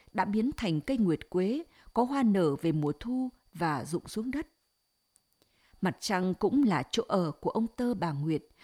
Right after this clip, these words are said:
những người có nghĩa vụ gắn kết trai gái với nhau bằng những sợi chỉ của hôn nhân. Và bố tỏ ý buồn vì bố đã không giữ được sợi chỉ gắn kết hôn nhân cho con gái rượu của bố. Cứ như thế, bố đã tiên tri chuyện bây giờ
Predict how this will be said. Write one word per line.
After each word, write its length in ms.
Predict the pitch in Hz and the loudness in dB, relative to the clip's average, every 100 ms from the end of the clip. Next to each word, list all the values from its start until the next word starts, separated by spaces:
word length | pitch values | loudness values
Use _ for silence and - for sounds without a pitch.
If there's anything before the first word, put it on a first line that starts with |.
| - | -8
những 240 | 185 214 311 | -2 0 4
người 160 | 202 | 4
có 140 | 160 277 | 4 2
nghĩa 180 | 277 - | 0 0
vụ 280 | - 175 - - _ | 2 0 0 -10 _
gắn 220 | 180 196 240 | -2 -2 0
kết 220 | 302 - | -4 -2
trai 280 | - 214 214 | -4 -4 -4
gái 180 | 196 214 | -4 -4
với 160 | 254 | -2
nhau 300 | 226 226 220 220 - - | -2 0 -2 -6 -14 -2
bằng 260 | 196 160 160 | 2 2 2
những 180 | 170 | 0
sợi 340 | 302 - 202 104 | -2 0 -2 0
chỉ 260 | - 196 139 | 0 2 0
của 200 | - 156 | 0 -2
hôn 280 | 254 269 | 0 2
nhân. 240 | 262 277 262 _ _ _ - - | 2 2 0 _ _ _ -20 -10
Và 280 | - 170 139 - | -2 0 0 -2
bố 160 | 185 262 | -4 -2
tỏ 120 | 214 | -4
ý 180 | 120 190 240 | -4 -4 -2
buồn 280 | 170 156 147 - - | -2 0 -2 -8 -10
vì 120 | - 196 | -2 0
bố 240 | 180 233 | 2 2
đã 140 | - | 0
không 240 | 254 - 269 | -4 -4 -6
giữ 180 | - 277 | -4 -4
được 340 | 202 - - | -4 -4 -8
sợi 300 | - 214 - | -4 -2 -2
chỉ 260 | - 196 151 | -4 -2 -2
gắn 220 | 170 180 | 0 -4
kết 200 | 247 311 | -4 -6
hôn 220 | - 220 | -4 0
nhân 240 | 220 233 220 - - - | 0 2 0 -4 -20 -8
cho 200 | - 202 | -4 -2
con 240 | - 202 | -2 -4
gái 180 | 190 202 - | -4 -6 -4
rượu 120 | 170 | -4
của 160 | - 135 | -2 -4
bố. 340 | - 165 254 330 _ _ _ _ _ _ _ _ - | -6 -6 -8 -14 _ _ _ _ _ _ _ _ -2
Cứ 80 | 202 | 0
như 160 | 226 | 0
thế, 380 | 214 190 196 269 - - - | -2 -4 -6 -8 -12 -16 2
bố 140 | 208 | 2
đã 140 | 175 | 2
tiên 280 | 185 247 226 | -2 0 0
tri 300 | 220 240 240 233 | 0 -2 -2 0
chuyện 220 | 208 160 - | 0 0 -2
bây 160 | 269 262 | -2 -2
giờ 260 | 196 156 | -2 -4